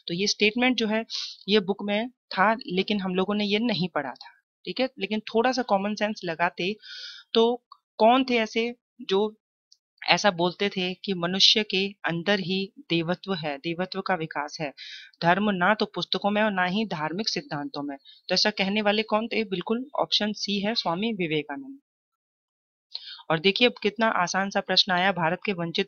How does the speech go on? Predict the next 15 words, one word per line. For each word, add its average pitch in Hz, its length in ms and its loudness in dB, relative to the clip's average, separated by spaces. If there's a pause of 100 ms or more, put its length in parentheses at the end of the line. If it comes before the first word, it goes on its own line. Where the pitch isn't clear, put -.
वर्ग 185 120 0
का 196 120 -2
पहला 165 320 0
कवि 185 360 -2
किसे 190 220 -2
कहा 170 220 0
जाता 151 280 -6
है? 147 180 -8
रिपीट 220 360 0
हुआ 208 140 4
था 214 140 -4
दो 196 240 0
तीन 220 220 0
बार 185 320 0
क्वेश्चन, 165 400 -2